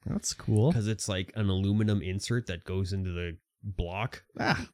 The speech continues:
Speaker 2: and that aluminum insert just shreds.
Speaker 1: Nice.
Speaker 2: It's funny.
Speaker 1: That's
Speaker 2: I'm like,
Speaker 1: cool.
Speaker 2: "Why, why is this engine so terrible?"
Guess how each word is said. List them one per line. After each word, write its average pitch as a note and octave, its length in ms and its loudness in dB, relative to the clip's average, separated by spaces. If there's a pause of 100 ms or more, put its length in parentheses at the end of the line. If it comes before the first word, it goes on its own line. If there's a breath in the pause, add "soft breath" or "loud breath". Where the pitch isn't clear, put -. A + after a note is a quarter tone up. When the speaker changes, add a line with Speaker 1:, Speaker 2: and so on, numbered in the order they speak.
Speaker 2:
and F2+ 140 -2
that F2+ 180 -4
aluminum G2 520 4
insert F2+ 400 -2
just C#2+ 160 -10
shreds. - 460 -8 (280)
Speaker 1:
Nice. - 420 -2
Speaker 2:
It's - 200 -4
funny. D#2 320 -8 (240)
Speaker 1:
That's A2 160 0
Speaker 2:
I'm A#2 40 0
like, - 40 -4
Speaker 1:
cool. G#2+ 180 4
Speaker 2:
"Why, A3 240 4 (220)
why C3 200 -2
is G#3 160 0
this - 200 -6
engine A2+ 360 0
so A2 340 0
terrible?" E2+ 520 -8